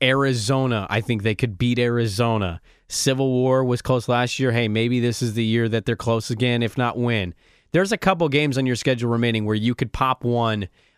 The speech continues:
uh, and be pretty close in some other ones. So I'm not ready to say it changes my prediction. I still think they win three games,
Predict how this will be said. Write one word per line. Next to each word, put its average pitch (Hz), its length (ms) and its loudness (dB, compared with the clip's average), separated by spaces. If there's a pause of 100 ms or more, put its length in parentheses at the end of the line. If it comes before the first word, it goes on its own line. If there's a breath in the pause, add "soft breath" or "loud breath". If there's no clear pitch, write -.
(120)
uh, 101 440 0
and 107 280 -2
be 127 160 0
pretty 123 300 -2
close 117 380 -2
in 110 100 -2
some 107 200 -2
other 101 220 -2
ones. 90 300 -6
So 104 300 -2
I'm 120 120 0
not 147 140 0
ready 147 200 -2
to 131 100 -8
say 135 200 0
it 120 80 -4
changes 131 360 0
my 120 120 0
prediction. 120 560 -2
I 113 60 0
still 120 220 -2
think 113 180 -2
they 113 80 0
win 107 200 -2
three 104 200 -2
games, 117 500 -2